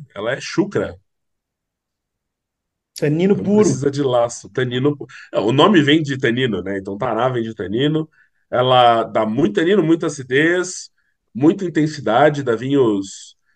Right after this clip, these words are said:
Speaker 1: que precisam de um trabalho, muitas vezes em madeira, para dar vinhos mais elegantes, mais macios. Então vamos lá, vamos, vamos escolher uma, depois a gente fala da outra, quer
Speaker 2: Maravilha.
Speaker 1: começar por onde, Tiagão?
Speaker 2: Vamos nessa, vamos começar acho que pela Malbec, né?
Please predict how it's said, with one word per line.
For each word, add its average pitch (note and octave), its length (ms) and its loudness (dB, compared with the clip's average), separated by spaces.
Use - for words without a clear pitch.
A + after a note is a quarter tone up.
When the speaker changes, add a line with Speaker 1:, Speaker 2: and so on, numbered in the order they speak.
Speaker 1:
que C#3+ 100 -4
precisam D#3 540 0
de E3 80 -4
um D3+ 80 -2
trabalho, A#2+ 720 2
muitas D3 380 0
vezes C3+ 160 -6
em C3 100 -4
madeira, A#2+ 520 -2
para B2 160 2
dar A#2+ 120 0
vinhos A#2 300 -4
mais G#2 260 -2
elegantes, A2 460 -2
mais G#2+ 220 -4
macios. C#3+ 600 -4
Então E3+ 240 2
vamos E3 240 2
lá, - 100 6
vamos, E3 400 -2
vamos F#3+ 220 -2
escolher E3 260 2
uma, E3 260 4
depois D3+ 220 -2
a D3+ 40 -2
gente D3 120 -6
fala C3+ 180 0
da A#2+ 100 0
outra, C#3 360 0
quer C3+ 160 -6
Speaker 2:
Maravilha. D3+ 360 2
Speaker 1:
começar C3+ 60 -2
por A#2+ 120 -4
onde, G#2 240 -4
Tiagão? F#2 320 -12
Speaker 2:
Vamos F3 200 0
nessa, - 100 0
vamos B3+ 140 4
começar F4+ 220 2
acho F4 80 -6
que D4 60 -16
pela D#4+ 220 2
Malbec, F3+ 500 2
né? D#3+ 220 -6